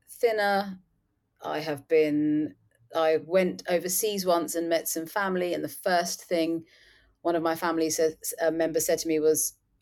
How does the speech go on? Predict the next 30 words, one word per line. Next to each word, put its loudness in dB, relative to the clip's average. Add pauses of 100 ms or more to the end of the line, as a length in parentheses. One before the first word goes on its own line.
(180)
"Well, -2
I'd -2
come 0
out 2
of -2
the 2
airport," 0 (100)
and -2
they 2
said, 2 (580)
"Oh -4
my 4
goodness, 2
you've -2
put 4
on 2
weight." -2 (1040)
Hadn't, -4
didn't -2
even 0
get 4
a 0
hello. 2 (680)
And 2 (400)
it's 0
a 0
real 6 (180)
part 0 (100)
of, 4 (760)
sadly, 0